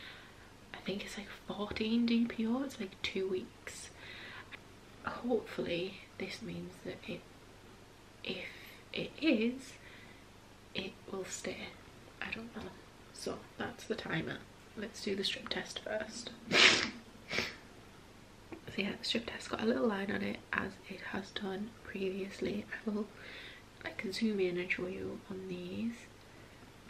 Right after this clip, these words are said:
I'm gonna show you. So yeah, as you can see there, there's a teeny tiny little line just here. But as I say, for some reason I just don't,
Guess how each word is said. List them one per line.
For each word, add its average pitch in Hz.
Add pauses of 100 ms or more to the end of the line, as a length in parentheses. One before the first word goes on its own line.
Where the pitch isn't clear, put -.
(120)
I'm 233
gonna -
show 220
you. 254 (440)
So - (120)
yeah, 208 (320)
as 208
you 208
can 202
see 214
there, 196
there's 196
a - (260)
teeny 285
tiny 226
little 196
line 214
just - (680)
here. 196 (760)
But 220 (140)
as -
I 214
say, 208
for -
some 208
reason 190
I 196
just -
don't, 190